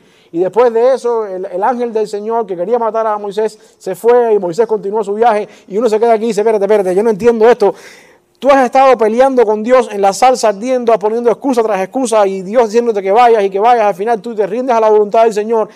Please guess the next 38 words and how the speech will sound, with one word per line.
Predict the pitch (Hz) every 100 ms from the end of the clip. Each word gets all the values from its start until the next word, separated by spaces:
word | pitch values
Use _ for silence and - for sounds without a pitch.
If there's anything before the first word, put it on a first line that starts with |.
| - _
te | 170
decides | 160 277 269 233
a | 226
ir | 226 185 -
y | 175
de | 180
buenas | 254 254
a | 220
primeras, | 226 240 208
a |
los | 196 190
dos | 220
minutos | 226 226 254 214
después, | 214 240 208
Dios | 233
te | 214
quiere | 220
matar | 220 294 254 -
porque | 175 175
vas | 208 196
a | 202
ir. | 117 _ _ _ _ _ _
No | 214
entiendo | 240 185 247 226
esto, | 233 180
explícame | 165 247 233 226
esto". | 226 190
Cuando | 175 247
uno | 269
lee, | 269 262
cuando | 220 208
uno | 254
lee | 254 254
el | 208
contexto | 220 202 240 233 202
de | 220
Éxodo | 240 220 196
cuatro, | 196 247 247 202